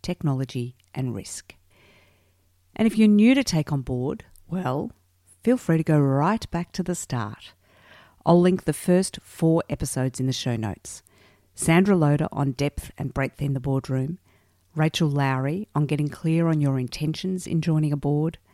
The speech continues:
Michelle Shepherd on how to not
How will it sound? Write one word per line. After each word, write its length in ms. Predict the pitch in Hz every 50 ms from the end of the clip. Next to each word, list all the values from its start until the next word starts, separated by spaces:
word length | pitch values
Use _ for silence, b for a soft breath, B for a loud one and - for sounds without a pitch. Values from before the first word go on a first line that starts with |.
| b b b b b b b b b
Michelle 320 | 180 156 - - 147 147 143
Shepherd 520 | - - - 147 - 165 180 196 - 247 -
on 140 | - 147 147
how 180 | 135 - 147 147
to 100 | 147 139
not 460 | 139 147 147 160 - - _ -